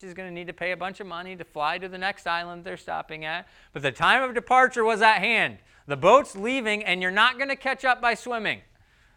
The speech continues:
So Paul here uses kind of that metaphor, saying, "I've done what I'm supposed to do, and it's time to go.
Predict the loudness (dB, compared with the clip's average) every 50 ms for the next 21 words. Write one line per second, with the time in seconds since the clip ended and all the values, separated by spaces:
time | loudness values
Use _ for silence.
0 | _ _ _ _ _ _ _ -6 -6 -6 -2 0 4 4 6 6 4 2 0 -4
1 | -4 -2 -2 -4 -4 -6 -8 -10 -10 -10 -14 -18 -10 _ -8 -8 -8 -8 -4 -4
2 | -4 -4 -4 -6 -8 -8 -8 -10 -10 -10 -10 -10 -10 -10 -10 -10 -10 -10 -8 -10
3 | -10 -10 -10 -8 -6 -4 -4 -4 -4 -6 -8 -6 -6 -6 -4 -6 -10 -12 -14 _
4 | -6 -6 -6 -8 -10 -16 -16 -12 -10 -6 -6 -6 -6 -6 -10 -14 _ _ -12 -12
5 | -12 -12 -16 -12 -8 -6 -6 -4 -6 -6 -8 -12 _ _ _ _ -14 -8 -2 -2
6 | -2 -2 -2 -8